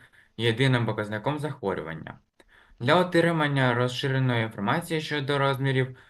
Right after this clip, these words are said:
еритроцитів та вмісту в них гемоглобіну були визначені основні еритроцитарні індекси, які свідчать про можливі зміни середніх показників: розміру еритроцитів, кількості корпускулярного гемоглобіну в цих клітинах,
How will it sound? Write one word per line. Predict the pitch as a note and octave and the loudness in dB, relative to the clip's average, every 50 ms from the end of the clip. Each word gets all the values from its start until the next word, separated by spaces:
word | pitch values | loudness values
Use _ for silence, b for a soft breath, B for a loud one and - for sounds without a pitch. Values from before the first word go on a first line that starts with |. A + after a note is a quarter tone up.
| B B - | B B -4
еритроцитів | B2+ B2 C3 B2+ B2 A#2+ B2 A#2+ A#2+ - B2+ B2+ B2+ B2 A2+ A#2 | -2 -2 -2 -2 -2 -4 -4 -4 -2 -2 -2 0 0 -4 -4 -2
та | - A2 G#2+ G#2+ | -2 -4 -2 -2
вмісту | A2 A2+ A#2 A2 A2 - - G2+ | -2 -4 -4 -4 -4 -6 -8 -8
в | G2 | -4
них | G2+ B2 C#3+ D#3 | -2 -2 -2 -2
гемоглобіну | C#3 B2+ A2 G#2+ G#2+ G#2+ G#2 G#2 G#2 G2+ B2 D3+ D#3+ E3 E3 D#3+ | -2 -2 -2 -4 -6 -6 -6 -4 -4 -2 -4 -4 -2 -2 -2 -2
були | C#3 G#2+ G#2 G#2 B2 C#3 C#3+ | -2 -4 -2 -2 -2 -2 -2
визначені | A#2+ A2+ B2 A#2+ A#2+ C3 B2+ B2 B2+ B2 A2 G#2 | -2 -2 -2 -2 -2 -4 -6 -4 -6 -4 -4 -4
основні | G#2 - - G#2+ G#2 G#2 A#2 A#2 | -6 -6 -8 -8 -6 -4 -4 -2
еритроцитарні | A2 G#2 G2 G2 G2+ F#2+ G2+ - - F#2 - - A2 B2+ C3+ C#3+ C#3 C3+ B2+ C3 B B B B B _ | -2 -2 -2 -4 -6 -8 -10 -12 -14 -12 -6 -2 -2 -2 0 0 -2 -2 -4 -4 B B B B B _
індекси, | - A2 G#2 G2 F#2+ E2 E2 - - F2 | -6 -4 -2 -2 -2 -4 -4 -4 -6 -6
які | F2 E2+ - B2 B2 A#2+ | -6 -4 -2 -2 -2 -2
свідчать | B2 B2 B2 C#3 D#3 - - D3+ - - | -2 -4 -4 -4 -4 -6 -10 -14 -16 -12
про | - - A2 G#2+ | -6 -4 -4 -4
можливі | G#2+ G#2+ G2+ G2 G2+ A#2+ B2+ B2 A#2 G#2 G2+ G2 G#2 | -2 -4 -4 -4 -2 -2 0 0 0 0 -2 -4 -8
зміни | G2+ G#2 B2 C#3+ D3+ D3 C3 | -6 -4 -4 -4 -2 -4 -6
середніх | A#2+ - A#2+ G2 G#2+ B2 B2 A#2+ A#2+ - | -6 -4 -4 -2 -2 -2 -2 -4 -6 -8
показників: | - G2+ - G#2+ G2+ G#2+ G#2+ G2+ G2+ - - - - - b b b b b b b b b - | -10 -8 -8 -8 -8 -6 -8 -8 -10 -10 -12 -12 -12 -14 b b b b b b b b b 0
розміру | A#2+ B2+ C#3 C3+ C3+ B2+ A#2 A2 G2+ | 2 2 2 4 2 2 2 2 0
еритроцитів, | G2 G2 F#2+ F2+ - - - - - - B2+ D3+ D3 - E3+ E3+ E3 E3 B B B B B | 0 -2 -4 -6 -8 -10 -14 -14 -6 -4 -4 -4 0 0 0 0 0 -6 B B B B B
кількості | - C3+ C3 B2+ C3 A#2+ A#2+ - G#2+ | -6 -6 -2 0 -2 -2 0 -2 -6
корпускулярного | G#2 - A2 G#2 - - A2 - - - A2+ A2 A2 A2 G#2+ G#2 G2+ G2 F2+ F2+ F2+ F#2 | -4 -4 -6 -8 -8 -10 -14 -14 -10 -6 -2 0 0 0 0 -2 -2 -2 -4 -4 -6 -8
гемоглобіну | G#2 G2 F#2+ F#2 F#2+ F2+ E2+ F#2 B2+ D3 D#3 D#3 | -8 -10 -8 -10 -10 -12 -6 -4 -4 -2 -2 -4
в | C#3 | -6
цих | B2+ - B2 A#2+ A#2+ - | -4 -4 -6 -6 -6 -8
клітинах, | - A2+ A2 G2+ - F#2+ E2+ D2+ C#2+ C2 | -10 -10 -10 -8 -8 -10 -8 -8 -10 -10